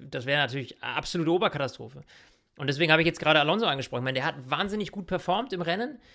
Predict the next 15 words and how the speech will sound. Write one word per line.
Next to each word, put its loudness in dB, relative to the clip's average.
Äh, 2
das 0
lief -4
echt -4
gut, -4
auf -2
Platz 0
neun 2
am -4
Ende -4
gefahren. -6
Äh, -2
muss -6
man, -6
äh, -8